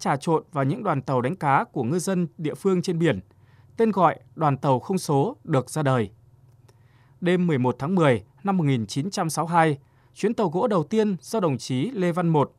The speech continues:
làm thuyền trưởng, đồng chí Bông Văn Dĩa làm chính trị viên tàu cùng mười một thủy thủ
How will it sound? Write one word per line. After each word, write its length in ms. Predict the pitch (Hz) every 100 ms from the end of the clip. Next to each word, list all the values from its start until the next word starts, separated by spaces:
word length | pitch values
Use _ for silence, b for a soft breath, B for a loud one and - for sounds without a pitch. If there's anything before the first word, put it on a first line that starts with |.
| -
làm 200 | 143 127
thuyền 160 | 151
trưởng, 280 | 123 160 113 b b b b b
đồng 160 | 185 175
chí 360 | 160 147 277 -
Bông 240 | 175 170 165
Văn 160 | 165
Dĩa 300 | 143 190 269 302 -
làm 240 | 143 139
chính 180 | 131 185
trị 140 | 202 135
viên 300 | 180 196 180
tàu 400 | - 139 113 b b b
cùng 180 | - 185
mười 120 | 185
một 220 | 175 170 -
thủy 140 | 156
thủ 300 | 151 151 113